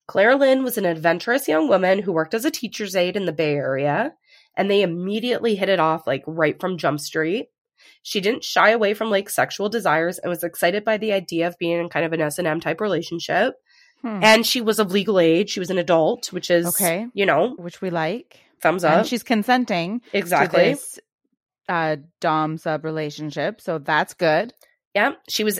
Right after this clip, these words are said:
Speaker 1: interested in sexual experimentation, and she liked the idea of introducing other women and men into their relationship. So everything that Lake would want,
Speaker 2: Yeah,
Speaker 1: you know? And she wanted,
Speaker 2: absolutely.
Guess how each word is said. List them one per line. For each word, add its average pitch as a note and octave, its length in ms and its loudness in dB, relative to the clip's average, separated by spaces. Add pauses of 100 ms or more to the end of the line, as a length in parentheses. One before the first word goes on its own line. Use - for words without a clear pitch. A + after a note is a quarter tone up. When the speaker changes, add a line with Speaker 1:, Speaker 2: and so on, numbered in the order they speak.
(140)
Speaker 1:
interested A#3+ 440 0
in A#3 160 2
sexual G#3+ 340 0
experimentation, A3+ 960 0 (380)
and A3 120 2
she C4 120 0
liked G#3 200 4
the C4 120 4
idea G#3+ 400 4
of G3+ 80 2
introducing G#3 500 0
other F#3 280 2
women F3+ 280 2
and G3+ 100 2
men D#3+ 200 2
into G3 200 -4
their G3 340 2 (120)
relationship. F#3 640 0
So F3+ 320 4
everything F4 420 0
that - 160 0
Lake C#4+ 240 0
would B3 220 -6 (180)
want, C#4 480 -2
Speaker 2:
Yeah, F#3 180 -2
Speaker 1:
you A3+ 40 4
know? D4+ 220 4 (380)
And A#3 200 4
she E4+ 120 4
wanted, C#4 240 4
Speaker 2:
absolutely. D#3 260 -4